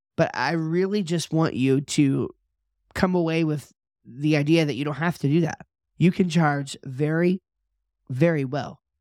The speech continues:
for subscription web design. There's no reason not to be paid what you're worth and even to do custom work.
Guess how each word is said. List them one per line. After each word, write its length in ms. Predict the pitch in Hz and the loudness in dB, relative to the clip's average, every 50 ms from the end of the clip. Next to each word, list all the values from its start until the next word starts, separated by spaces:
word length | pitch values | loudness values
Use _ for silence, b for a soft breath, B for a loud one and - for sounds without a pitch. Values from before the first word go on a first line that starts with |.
| _ | _
for 140 | _ - - | _ -2 -2
subscription 560 | 131 - - 143 - - 143 127 - - 151 | -2 0 0 -4 -2 -2 -4 -2 -2 0 2
web 160 | 151 165 170 156 | 2 2 2 0
design. 380 | 151 127 123 143 - - - _ _ _ _ _ | -2 -6 -6 -6 -8 -10 -14 _ _ _ _ _
There's 240 | - 156 139 - - | 2 2 2 2 2
no 180 | 165 175 185 196 | 2 2 2 2
reason 360 | 185 185 175 147 143 156 139 | 2 2 0 0 0 -2 -2
not 220 | 139 143 156 160 - | -2 -2 -4 -4 -4
to 60 | - | -2
be 120 | 156 165 170 | 0 0 2
paid 340 | 135 160 151 135 139 139 123 - | 4 4 4 4 2 0 0 -2
what 200 | - 139 139 127 | -2 0 2 2
you're 120 | 185 202 | 2 2
worth 300 | 165 160 - 101 165 - _ _ _ _ _ _ - | 2 0 -2 -4 -4 -6 _ _ _ _ _ _ -2
and 260 | 160 180 180 185 190 - | 0 2 2 2 0 -2
even 320 | - 156 160 160 165 160 | -4 -6 -6 -6 -6 -8
to 120 | 151 - 151 | -8 -10 -8
do 280 | 139 151 156 151 143 | -4 -2 -2 -2 -2
custom 520 | 135 - - 156 143 - - - 143 143 139 | -2 -2 -2 -2 -2 -2 -2 -4 -2 -2 -2
work. 300 | 139 131 - - - | -2 -4 -4 -6 -10